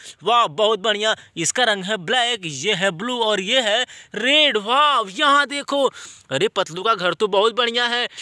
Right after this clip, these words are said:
ये देखो मोटू के पास तो एक वोट है, बहुत बढ़िया। यहाँ देखो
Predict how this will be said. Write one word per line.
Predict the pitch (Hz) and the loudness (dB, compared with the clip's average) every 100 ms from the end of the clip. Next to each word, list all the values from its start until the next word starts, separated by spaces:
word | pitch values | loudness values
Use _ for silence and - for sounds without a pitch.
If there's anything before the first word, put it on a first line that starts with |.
| - 165 | -12 -4
ये | 247 | 0
देखो | 269 277 285 | 0 2 0
मोटू | 226 196 165 | 2 2 0
के | 220 277 | -4 -2
पास | 220 185 - | 0 -2 -2
तो | 269 | 0
एक | 254 214 233 202 | 4 4 2 -2
वोट | 131 147 226 254 | -4 4 4 4
है, | 170 190 247 196 - - 131 | 0 0 2 0 -6 -20 -2
बहुत | 190 214 180 | 4 4 4
बढ़िया। | 208 202 208 | 0 0 -2
यहाँ | 202 226 254 269 | 0 2 2 0
देखो | 294 285 | -2 -4